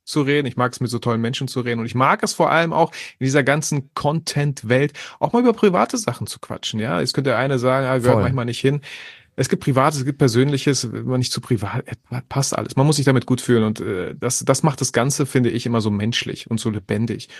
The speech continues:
Speaker 1: und so unterschiedlich zu Sachen, die K I generiert sind, weil das kann K I bisher noch nicht generieren,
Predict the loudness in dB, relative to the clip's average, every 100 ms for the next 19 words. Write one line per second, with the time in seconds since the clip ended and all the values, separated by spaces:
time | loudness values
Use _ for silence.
0 | -2 2 6 6 4 0 _ _ 4 4
1 | 6 2 2 -2 0 -2 -4 -8 _ _
2 | -2 0 2 2 2 0 -2 -2 0 0
3 | 0 0 -4 -8 -12 -4 2 2 0 -6
4 | 0 0 2 0 0 -2 0 0 0 2
5 | 2 2 0 -2 -2 0 0 2 0 -2